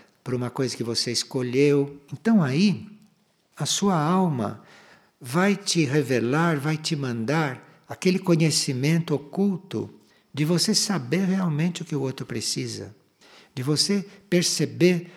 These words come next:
o que é que o outro está precisando naquele momento. Então aqui o trabalho é muito mais efetivo, porque aí você estaria trabalhando conscientemente.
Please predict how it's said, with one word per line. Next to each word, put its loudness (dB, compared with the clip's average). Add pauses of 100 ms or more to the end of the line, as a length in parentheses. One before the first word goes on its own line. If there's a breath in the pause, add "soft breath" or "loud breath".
(140)
o -20
que 4
é 8
que -2
o 2
outro 2
está 0
precisando 2
naquele -2
momento. -4 (1400 loud breath)
Então 0
aqui 0 (560)
o -8
trabalho 0
é -8
muito 0
mais -2
efetivo, -4 (380 soft breath)
porque -6
aí 8
você 2
estaria 4 (640 soft breath)
trabalhando 2 (180)
conscientemente. 2